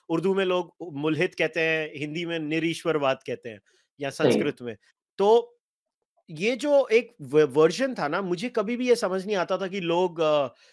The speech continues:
Speaker 1: रिलीजियस बुक को फाड़ देते हैं या उसको लीक करते हैं। और ये वेस्ट में बहुत होता है by the way, ये वेस्ट
Speaker 2: बिल्कुल,
Speaker 1: में
Speaker 2: बिल्कुल।
Speaker 1: बहुत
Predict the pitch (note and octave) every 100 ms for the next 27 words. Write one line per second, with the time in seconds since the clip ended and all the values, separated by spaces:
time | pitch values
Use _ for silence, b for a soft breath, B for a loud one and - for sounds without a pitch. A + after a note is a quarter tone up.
0 | b B2 D#3+ F3 F3 F#3+ - D3 F3 _
1 | - F3+ E3+ - D#3 E3 D#3+ E3 E3 D#3
2 | D#3 D3 C#3+ C3 _ _ _ B2 C#3+ E3
3 | E3 E3 E3+ - E3 C#3 F3+ - F3 D#3+
4 | D#3+ - F#3+ G3+ C4+ G3+ A3 - A#3 D#3+
5 | D#3 D3+ C#3 A2+ A#2+ B2 B2 A#2+ B2+ B2
6 | F#3+ C#3+ C#3+ C#3+ C#3 D3 A2 B2+ D3